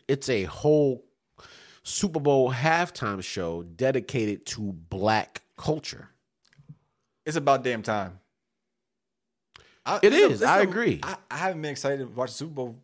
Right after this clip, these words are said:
Speaker 2: performance in, I don't know, I guess probably since the Jay-Z and Beyonce shit.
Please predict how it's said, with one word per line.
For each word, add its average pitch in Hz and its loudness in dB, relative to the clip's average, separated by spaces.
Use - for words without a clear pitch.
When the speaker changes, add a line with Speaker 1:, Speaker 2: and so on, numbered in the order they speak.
Speaker 2:
performance 123 -10
in, 110 -16
I 107 -12
don't 147 -10
know, 139 -10
I 107 -10
guess 170 -10
probably 185 -6
since 185 -10
the 147 -14
Jay-Z 180 -4
and 185 -10
Beyonce 226 -8
shit. 107 -12